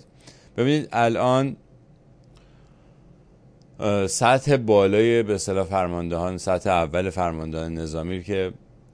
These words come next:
فرستادن به اون دنیا، هیچ کدوم زنده نموندن.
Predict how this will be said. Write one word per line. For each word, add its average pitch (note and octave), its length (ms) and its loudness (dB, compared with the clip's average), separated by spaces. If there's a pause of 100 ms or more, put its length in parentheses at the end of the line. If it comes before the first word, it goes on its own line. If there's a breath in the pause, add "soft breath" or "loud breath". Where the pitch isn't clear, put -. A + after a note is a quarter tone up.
(140)
فرستادن F#2 500 -4
به F2 60 -6
اون G2+ 180 -4
دنیا، A2+ 600 -4
هیچ G#2 180 -12
کدوم G2 220 -6
زنده E2 300 -6
نموندن. A2+ 640 -4